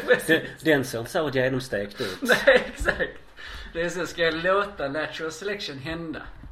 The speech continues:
Speaker 1: Eller ska jag avbryta det innan?
Speaker 2: Ja,
Speaker 1: Det är
Speaker 2: men,
Speaker 1: lite de
Speaker 2: ja,
Speaker 1: jag
Speaker 2: men det är bara så här, är det här, ska vi alla gå på en och samma toalett
Speaker 1: Ja.
Speaker 2: samt, är det verkligen så hygieniskt? Är
Speaker 1: Ja,
Speaker 2: det
Speaker 1: ja.
Speaker 2: liksom, ska vi inte tvätta händerna? Alltså det är lite den,
Speaker 1: Mm.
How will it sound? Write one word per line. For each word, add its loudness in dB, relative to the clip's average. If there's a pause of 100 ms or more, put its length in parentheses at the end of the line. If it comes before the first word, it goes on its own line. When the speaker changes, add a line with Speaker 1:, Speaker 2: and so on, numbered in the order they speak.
(340)
Speaker 1:
Eller -6
ska -6
jag -2
avbryta 0
det -10
innan? -10 (220)
Speaker 2:
Ja, 2 (280)
Speaker 1:
Det -6
är 0
Speaker 2:
men, 2
Speaker 1:
lite -6
de -4
Speaker 2:
ja, -2 (140)
Speaker 1:
jag 2
Speaker 2:
men 4
det -2
är -4
bara 6
så -2
här, 0 (280)
är -10
det -10
här, -8 (120)
ska -8
vi -10
alla -10
gå -6
på -10 (120)
en -6
och -6
samma -8 (140)
toalett -8
Speaker 1:
Ja. -4
Speaker 2:
samt, -4 (100)
är -6
det -2
verkligen -8
så -8
hygieniskt? -6
Är -2
Speaker 1:
Ja, 0
Speaker 2:
det 4
Speaker 1:
ja. 0
Speaker 2:
liksom, -4 (760)
ska -6
vi -4
inte -14
tvätta -10
händerna? -8
Alltså -4
det 0
är 2
lite -4
den, 2
Speaker 1:
Mm. -4